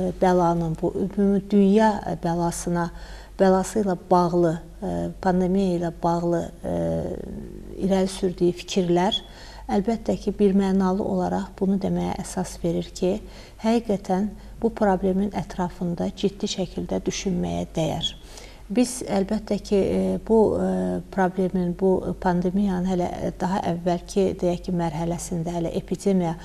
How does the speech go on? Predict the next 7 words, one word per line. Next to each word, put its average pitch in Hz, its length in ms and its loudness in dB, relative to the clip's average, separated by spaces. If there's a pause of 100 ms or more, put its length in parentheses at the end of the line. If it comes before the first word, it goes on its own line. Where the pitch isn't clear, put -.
(280)
formasında, 170 1500 0 (240)
e, - 260 0
ikən, 214 400 2 (400)
e, 208 140 -2 (580)
bütün 220 420 4
dünyada 185 460 4
gedən 180 480 0